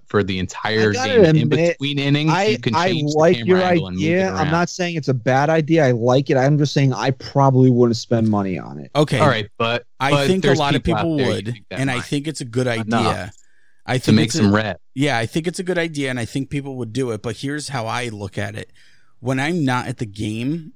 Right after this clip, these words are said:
Speaker 3: and I'm watching on T V, the best part is I don't miss anything.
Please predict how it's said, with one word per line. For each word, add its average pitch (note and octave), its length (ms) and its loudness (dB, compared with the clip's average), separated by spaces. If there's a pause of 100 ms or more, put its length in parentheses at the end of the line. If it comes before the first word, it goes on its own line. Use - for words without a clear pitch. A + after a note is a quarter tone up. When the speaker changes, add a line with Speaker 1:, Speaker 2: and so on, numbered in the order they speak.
(180)
Speaker 3:
and A2+ 140 -6
I'm A#2+ 140 -6
watching C3 280 -6
on A2+ 140 -4
T B2 180 -4
V, C3+ 180 -2
the C3 120 -4
best A#2+ 320 -6
part C#3 240 -2
is B2 160 -4
I G#2+ 80 -6
don't G#2+ 340 -6
miss G2+ 240 -8
anything. G2+ 540 -10